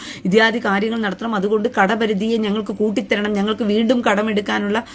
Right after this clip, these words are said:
സാധ്യതകൾ കൂട്ടിത്തരണം. ഇല്ലാന്നുണ്ടെങ്കിൽ ഞങ്ങളെ ഞങ്ങളുടെ പാട്ടിലേക്ക് ജീവിക്കാൻ വിടണം. ഞങ്ങൾ ആരുടെ മുമ്പിലും കൈ നീട്ടുന്നില്ല. കേന്ദ്രത്തിന്റെ സഹായം ഞങ്ങൾക്ക് വേണ്ട,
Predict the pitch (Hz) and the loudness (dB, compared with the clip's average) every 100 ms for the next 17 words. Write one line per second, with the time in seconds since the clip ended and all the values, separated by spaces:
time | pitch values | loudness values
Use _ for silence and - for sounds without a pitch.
0 | - - - 190 196 208 220 220 202 202 | -18 -14 0 2 2 2 0 0 -2 -4
1 | 196 202 180 190 - 214 214 240 254 247 | -2 0 0 0 -2 -4 0 2 2 2
2 | 214 220 254 262 262 294 277 269 277 277 | 0 0 0 2 2 2 2 2 2 2
3 | 269 277 254 247 262 254 269 254 247 254 | 2 0 0 -2 -2 0 0 0 -2 -4
4 | - - - - 254 269 269 254 262 262 | -10 -20 -20 0 2 4 4 4 2 0
5 | 254 247 247 254 254 247 233 240 - - | 0 0 0 0 0 -2 -2 -6 -12 -2
6 | 262 269 262 240 254 254 226 247 240 233 | 4 4 4 2 0 0 0 0 0 -2
7 | 233 240 226 | -2 -2 -2